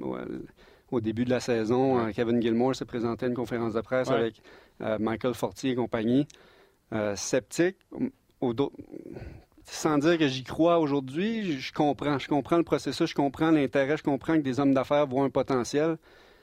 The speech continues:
Speaker 1: parce que, euh, la, la, la clientèle visée est tout autre. Là, on n'est pas, on n'est pas dans la, la division d'une tarte qui existe déjà. On va chercher, j'ai l'impression, des, des partisans de sport, des amateurs de sport qui sont,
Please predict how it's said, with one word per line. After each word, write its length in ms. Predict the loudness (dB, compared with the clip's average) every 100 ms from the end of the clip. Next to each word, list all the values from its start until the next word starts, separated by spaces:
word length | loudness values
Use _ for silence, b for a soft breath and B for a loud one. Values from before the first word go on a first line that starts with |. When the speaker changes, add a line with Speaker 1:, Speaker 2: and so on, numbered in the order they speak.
| b
Speaker 1:
parce 200 | -4 -4
que, 100 | -2
euh, 320 | 0 2 0 -2 -8 _ _ _ _ _ -8
la, 160 | -4 -2
la, 520 | 0 0 -2 -4 -6 -12 -16 _ -8
la 100 | -6
clientèle 580 | -2 0 2 2 2
visée 420 | 0 -2 0 0 0
est 120 | -6
tout 220 | -8 -2
autre. 240 | -2 -2 0
Là, 60 |
on 80 | 2
n'est 120 | 2
pas, 400 | 4 6 6 4
on 120 | 4
n'est 100 | 2
pas 140 | 2 4
dans 120 | 4
la, 280 | 4 2 0 -6 -6
la 200 | -4 -4
division 480 | -4 -4 0 2 4
d'une 200 | 2 2
tarte 200 | 0 0
qui 80 |
existe 180 | -4 0
déjà. 220 | 0 2
On 80 | 2
va 100 | 0
chercher, 420 | -2 -4 -2 -2 0 -2
j'ai 140 | 0
l'impression, 560 | 0 0 -2 2 0 0 B B B B -10
des, 380 | -2 0 0 -2
des 120 | -4
partisans 520 | -4 -6 -4 0 2
de 100 | 0
sport, 320 | 2 2 4
des 140 | 2 2
amateurs 340 | 2 2 2
de 100 | 2
sport 360 | 2 2 2 0
qui 100 | -4
sont, 300 | 0 0